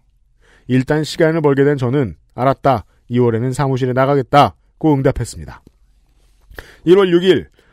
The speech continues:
한국 정부는 영국발 항공편 운항 중단을 일월 이십일 일까지 연장하겠다고 발표했어요.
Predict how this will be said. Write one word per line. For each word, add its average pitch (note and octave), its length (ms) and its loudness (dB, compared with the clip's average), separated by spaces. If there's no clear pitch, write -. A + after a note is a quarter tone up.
한국 F#3 280 -4
정부는 E3 540 -2
영국발 D#3 460 2
항공편 E3 420 -2
운항 C3+ 260 -2
중단을 C3 480 -2
일월 D3+ 180 2
이십일 C#3+ 380 -4
일까지 D#3+ 380 0
연장하겠다고 C3+ 640 0
발표했어요. D#2+ 800 -8